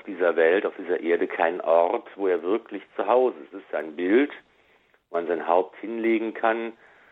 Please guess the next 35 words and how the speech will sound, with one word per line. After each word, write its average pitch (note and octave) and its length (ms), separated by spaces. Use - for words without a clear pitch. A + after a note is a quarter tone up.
ein E2+ 220
Zuhause, G2 640
ein E2 260
Heim, G#2 540
ein E2+ 220
Ort, F#2 400
wo F2+ 40
man E2+ 220
geschützt G#2+ 380
ist, - 200
in F2+ 160
Sicherheit, G#2 720
wo F2 80
man D#2+ 320
in D2+ 160
Ruhe A2 400
ist, A2 180
wo E2+ 80
man E2+ 240
sich - 180
wohlfühlen A2+ 640
kann. A2 360
Und G2 180
der F2 100
Jünger, G#2+ 460
der F#2+ 160
Jesus F2 320
nachfolgt, F#2 480
muss G#2 240
eben F#2+ 240
bereit D2+ 360
sein, G2 240
auch F#2+ 400
alles G#2 280
aufzugeben, G2 960